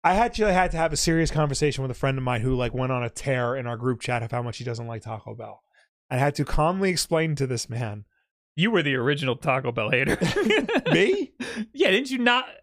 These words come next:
Speaker 2: I never liked
Speaker 1: No,
Speaker 2: Taco
Speaker 1: I,
Speaker 2: Bell.
Speaker 1: I, I never hated Taco Bell.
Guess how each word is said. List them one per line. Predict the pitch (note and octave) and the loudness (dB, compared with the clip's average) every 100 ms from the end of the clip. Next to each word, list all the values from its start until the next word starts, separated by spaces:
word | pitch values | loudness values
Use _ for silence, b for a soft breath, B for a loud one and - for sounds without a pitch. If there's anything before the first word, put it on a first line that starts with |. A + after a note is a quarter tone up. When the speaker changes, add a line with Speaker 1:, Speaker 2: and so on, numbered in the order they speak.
| - | 2
Speaker 2:
I | A#3 E4+ | 4 4
never | B3+ A3+ G3 | 2 0 2
liked | E3+ C#3 A#3 | 2 2 4
Speaker 1:
No, | |
Speaker 2:
Taco | - E3 | 6 6
Speaker 1:
I, | G#3 | 4
Speaker 2:
Bell. | A#3+ D#3 A#3+ B3+ G#3 - | 2 2 2 0 -6 -2
Speaker 1:
I, | |
I | A3 | 2
never | B3 G3 | 2 2
hated | D3+ D3 B2+ | 0 0 0
Taco | C3+ C#3 B2 | 0 0 -2
Bell. | G#2+ G#2 G#2 | -6 -6 -8